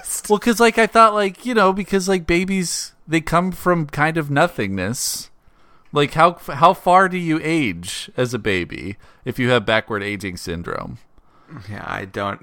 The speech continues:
Speaker 2: <laughs>
Speaker 1: You just, you must, you just age till you're a newborn age. Like, but you probably don't wanna go too far past that. Uh, I was just, yeah, for some reason in my mind, I thought that he, like, disappeared, but I guess he did not.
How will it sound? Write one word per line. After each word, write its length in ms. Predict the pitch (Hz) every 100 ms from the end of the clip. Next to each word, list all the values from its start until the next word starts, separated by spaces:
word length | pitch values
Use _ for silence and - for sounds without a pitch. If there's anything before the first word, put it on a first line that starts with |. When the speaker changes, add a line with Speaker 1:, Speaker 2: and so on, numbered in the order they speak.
| 110
Speaker 2:
<laughs> 60 | -
Speaker 1:
You 120 | 123
just, 320 | 120 131 123
you 80 | 131
must, 300 | 120 127 -
you 140 | 127 107
just 240 | 104 98
age 320 | 110 110 113
till 240 | - 139 135
you're 320 | 135 143 160
a 80 | 170
newborn 500 | 190 247 180 101 78
age. 340 | 101 95 85 - - -
Like, 360 | 117 120 120 -
but 260 | 127 117 110 _ _ _ _
you 100 | 120
probably 260 | 120 185 202
don't 120 | 208
wanna 140 | 202
go 140 | 190 190
too 200 | - 190
far 160 | 190
past 320 | 175 190 196 -
that. 280 | 78 - - - - _ - -
Uh, 680 | 135 147 143 143 139 139 143 427 _ _ _ _ _
I 60 | 165
was 80 | 175
just, 280 | 208 - 165
yeah, 280 | 175 123
for 140 | 131 156
some 180 | 196 202
reason 240 | 202 185
in 40 |
my 120 | 170 151
mind, 280 | 151 156
I 60 | 135
thought 220 | 117 131
that 100 | 135
he, 80 | 123
like, 220 | 110 101
disappeared, 540 | 110 104 101 107 85 76
but 120 | 95
I 60 |
guess 200 | 98 101
he 80 | -
did 180 | 82 80
not. 220 | 78 -